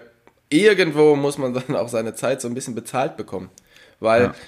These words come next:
Speaker 1: nur aus Spaß machst du das ja jetzt auch nicht, sondern irgendwie musst du dann doch noch halt deine, deine Wohnung bezahlen.
Speaker 2: Ja.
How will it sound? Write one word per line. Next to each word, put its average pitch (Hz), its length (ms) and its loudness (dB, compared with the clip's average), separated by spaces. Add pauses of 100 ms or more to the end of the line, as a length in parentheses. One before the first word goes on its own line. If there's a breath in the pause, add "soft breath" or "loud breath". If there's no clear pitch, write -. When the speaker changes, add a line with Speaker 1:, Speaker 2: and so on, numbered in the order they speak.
(140)
Speaker 1:
nur 160 260 2
aus 143 220 0
Spaß - 400 0
machst 151 260 0
du 147 60 2
das 139 180 0
ja 139 80 2
jetzt 127 240 0
auch 147 140 4
nicht, 147 320 -2 (400 soft breath)
sondern 135 560 0 (200 loud breath)
irgendwie 151 320 2
musst 165 300 2
du 160 80 4
dann 143 160 4
doch 165 180 2
noch 139 220 0
halt 123 240 2
deine, 113 800 2
deine 113 260 2
Wohnung 131 300 2
bezahlen. 95 480 -2 (300)
Speaker 2:
Ja. 117 180 2